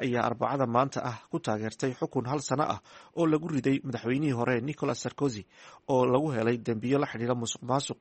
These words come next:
iyo saameyn ganacsi. Qareenkiisa ayaa sheegay in uu kiiska u gudbin doono maxkamadda ugu sarreysa Faransiiska, wuxuuna ku adkaystay in Sarkozy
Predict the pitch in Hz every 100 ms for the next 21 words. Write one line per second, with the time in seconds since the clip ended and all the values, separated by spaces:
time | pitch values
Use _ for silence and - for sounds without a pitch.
0 | - 131 123 117 117 110 123 120 113 92
1 | - - _ _ - - - - - -
2 | 120 131 139 131 - 120 123 117 113 113
3 | 127 - 135 143 127 - 135 - - 135
4 | 120 117 135 120 120 123 - - 131 123
5 | 127 127 143 113 113 143 - 120 - 139
6 | - 104 - - - 185 175 180 175 160
7 | - 131 - 135 143 131 123 151 156 123